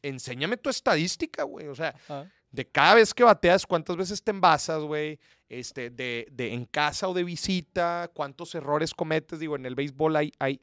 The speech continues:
Speaker 1: hay, hay muchas estadísticas que puedes seguir. Entonces, pues, básicamente, güey.
Speaker 2: Ahora sí, ahora sí, tu rendimiento real.
Speaker 1: Exacto. Se pusieron a analizar. Así como yo pido a la gente
Speaker 2: Ajá.
Speaker 1: que tome decisiones de inversión basados en fundamentos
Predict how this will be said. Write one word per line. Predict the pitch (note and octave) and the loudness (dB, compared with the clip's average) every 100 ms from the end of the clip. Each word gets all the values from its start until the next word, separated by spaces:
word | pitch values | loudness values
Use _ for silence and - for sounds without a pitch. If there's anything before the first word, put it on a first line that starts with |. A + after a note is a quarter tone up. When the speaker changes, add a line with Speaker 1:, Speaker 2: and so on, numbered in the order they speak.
| - | -6
Speaker 1:
hay, | B2+ C3+ B2 A#2+ A#2+ _ | -4 -4 -10 -12 -16 _
hay | B2+ | -8
muchas | C#3 D#3+ F3 - D#3 | -4 -6 -6 -6 -6
estadísticas | C#3 - A#2+ D3 - A#2+ A2 - | -8 -6 -4 -6 -8 -12 -14 -16
que | - | -18
puedes | - B2 A2+ | -12 -10 -10
seguir. | A2 G2+ G2 | -14 -20 -20
Entonces, | F#2+ A2 C3+ - _ _ _ _ _ _ | -16 -10 -8 -10 _ _ _ _ _ _
pues, | - | -18
básicamente, | F2 D#3 - G#2+ F#2 E2+ B2 | -14 -12 -12 -14 -14 -16 -14
güey. | A2+ A2+ G2+ _ _ _ _ _ _ _ _ _ | -12 -14 -16 _ _ _ _ _ _ _ _ _
Speaker 2:
Ahora | A2 | -20
sí, | B2 D3 _ _ _ _ | -20 -20 _ _ _ _
ahora | B1+ C3 | -14 -12
sí, | D3 E3+ G#3 _ | -8 -8 -10 _
tu | F#3 | 0
rendimiento | D#3 D3 C#3 C#3 C3+ C3+ C3+ - F#3+ F#3 _ | 0 -2 -6 -6 -2 -2 -2 -4 -4 -4 _
real. | C3+ C3 B2 B2 B2 G2+ _ | -8 -6 -8 -12 -14 -16 _
Speaker 1:
Exacto. | - F#3 _ F#3+ D#3 | -12 -12 _ -20 _
Se | - B2+ | -18 -18
pusieron | - F3+ | -12 -10
a | G3+ | -8
analizar. | F#3+ F3 B3 - | -8 -4 -6 -4
Así | F#3+ C4+ | -6 -4
como | E4 D4+ | -2 4
yo | B3+ C4 | 4 4
pido | C#4 C#4+ | 4 6
a | C#4+ | 6
la | B3 | 6
gente | - C4 A3+ G#3+ G3+ - _ _ - | 4 -2 2 4 4 -2 _ _ -16
Speaker 2:
Ajá. | - C3 G3 _ _ | -8 -8 -8 _ _
Speaker 1:
que | - | -8
tome | A#2+ G3 A#3 | -2 0 0
decisiones | D3+ G3 A3 A3 | -2 -2 -2 -2
de | |
inversión | G#3 F#3 D#3+ G#3+ G3+ | 2 2 4 4 4
basados | D#3+ F3+ G3+ | 2 2 0
en | G3 | -2
fundamentos | - G3 F3+ F#3 F#3+ D#3+ E3 - | -8 -2 0 0 -2 -4 -8 -10